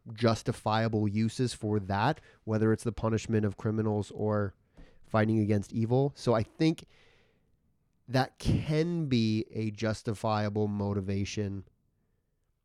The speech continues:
I think so, in certain circumstances. However, s-, oftentimes what ends up happening is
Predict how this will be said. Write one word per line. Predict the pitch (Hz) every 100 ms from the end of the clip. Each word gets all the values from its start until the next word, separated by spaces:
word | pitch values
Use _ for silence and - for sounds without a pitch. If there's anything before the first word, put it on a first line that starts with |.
| _ _ _ _ _ _ _ _ _ _ _ _
I | 117
think | 117 107
so, | - - -
in | 127
certain | 120 127 117
circumstances. | 110 101 - 90 - - -
However, | 139 143 123 123 139 143 113 98 98 147 - _ _ _ _ _ _ _ _ - - _ _ _ _ -
s-, | - - _
oftentimes | 120 151 - 131 120 110
what | 110
ends | 110 110
up | 110
happening | 113 113 107 101 101
is | 98 95 -